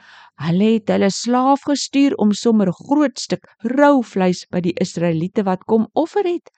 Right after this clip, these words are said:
te vat. Die mense het gevra hulle moet eers wag tot dit gaar was.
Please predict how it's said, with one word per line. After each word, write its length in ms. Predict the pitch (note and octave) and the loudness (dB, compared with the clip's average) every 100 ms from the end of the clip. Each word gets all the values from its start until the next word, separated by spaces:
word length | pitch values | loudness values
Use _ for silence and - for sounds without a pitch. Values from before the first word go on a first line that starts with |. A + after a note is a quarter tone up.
| _ _ _ | _ _ _
te 140 | E3 | -8
vat. 480 | D3+ - C#4+ C#4 _ _ _ _ _ _ _ _ _ _ _ _ | -8 -8 -8 -10 _ _ _ _ _ _ _ _ _ _ _ _
Die 120 | F#4 | -4
mense 400 | F4+ E4 E4+ - | 0 0 0 -2
het 160 | E4+ - | -4 -2
gevra 540 | E4+ - D#4+ D#4 D#4 - - | -8 -4 0 4 2 0 -10
hulle 240 | - D4 D4+ | -4 0 2
moet 200 | D#4 - | 0 -4
eers 280 | - D4+ C#4+ - | -4 -4 -4 -6
wag 300 | D#3+ G3+ - - _ _ | -6 -6 -8 -20 _ _
tot 160 | D4+ D4 | -2 0
dit 200 | C#4+ - | -2 -4
gaar 480 | - C#4 C#4+ D4+ C#4 | -12 -4 0 0 0
was. 340 | B3+ G3+ - | -2 -2 -8